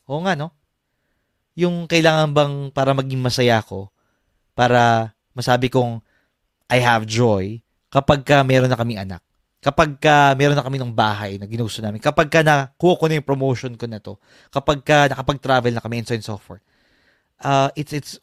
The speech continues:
all conditional eh. But when we now got reminded about, oh nga no, we, we have each other, Milen, and we have God. And that's already enough. And after nun, talagang trust and surrender, "Lord,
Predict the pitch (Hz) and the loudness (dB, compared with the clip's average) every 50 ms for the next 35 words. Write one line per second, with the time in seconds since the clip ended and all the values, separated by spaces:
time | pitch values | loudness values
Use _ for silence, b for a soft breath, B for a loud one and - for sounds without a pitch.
0 | - 147 175 190 175 160 151 139 131 131 - - 131 127 123 107 90 85 85 _ | -2 -2 0 0 0 -2 -2 0 0 -2 -2 -2 -4 -6 -6 -6 -8 -12 -16 _
1 | _ _ _ _ _ _ _ _ _ _ _ _ _ _ _ - - - 117 123 | _ _ _ _ _ _ _ _ _ _ _ _ _ _ _ -20 -16 -4 -2 -2
2 | 120 - b b b b b b b b b - 139 143 143 139 135 131 127 139 | -2 -2 b b b b b b b b b -2 0 0 0 0 -2 -6 -8 -10
3 | - - 143 151 160 156 147 143 139 139 135 135 135 135 - _ 151 135 135 131 | -10 -8 -6 -6 -2 0 2 2 4 4 4 2 0 -2 -6 _ -6 -2 -2 -2
4 | 127 135 135 123 127 123 135 127 120 117 113 120 107 110 110 107 107 107 - _ | 0 0 0 0 0 0 0 0 -2 -2 -2 -2 0 0 2 2 0 -2 -4 _
5 | _ _ _ _ _ _ _ - 131 127 123 120 135 131 113 113 135 160 _ _ | _ _ _ _ _ _ _ -2 0 2 2 2 0 -2 -4 -4 -8 -14 _ _
6 | _ _ _ _ _ _ - 139 131 123 120 120 117 107 113 127 135 131 120 - | _ _ _ _ _ _ -10 -8 -6 -4 -4 -4 -4 -2 -2 -2 -2 -2 -4 -4
7 | - - 143 135 127 127 120 120 110 110 104 104 110 113 104 - - _ _ _ | -6 -8 -6 -4 -4 -4 -4 -4 -4 -6 -6 -6 -8 -12 -16 -20 -20 _ _ _
8 | _ _ _ _ _ _ _ _ _ _ _ _ _ - 123 120 120 107 117 120 | _ _ _ _ _ _ _ _ _ _ _ _ _ -8 -4 -2 0 0 0 0
9 | 107 104 113 104 98 - _ _ _ _ _ _ _ _ _ _ _ _ _ _ | 0 0 -2 -4 -4 -6 _ _ _ _ _ _ _ _ _ _ _ _ _ _
10 | _ _ _ - 131 120 131 120 131 131 127 123 113 120 117 104 98 85 78 - | _ _ _ -4 -2 -2 -2 0 0 0 2 2 0 0 -4 -8 -8 -10 -10 -14
11 | - _ _ _ _ _ _ _ _ _ _ _ _ _ _ _ _ _ _ _ | -20 _ _ _ _ _ _ _ _ _ _ _ _ _ _ _ _ _ _ _
12 | _ _ _ _ - 120 113 113 113 110 113 113 110 110 107 110 110 113 113 113 | _ _ _ _ -6 -2 0 0 0 0 -2 -6 -8 -8 -8 -10 -12 -12 -14 -16
13 | 113 110 - 123 123 - 139 139 170 196 175 143 127 120 123 117 127 127 123 120 | -14 -8 -8 -6 -4 -2 -2 -2 -2 -2 -2 -2 0 0 0 2 0 0 -2 -2
14 | 117 - 123 123 127 131 120 127 127 123 123 123 123 127 120 127 151 170 156 139 | -2 -2 -2 -2 -2 -4 -4 -2 -2 -2 -2 -2 -4 -4 -2 -2 -2 -4 -4 -8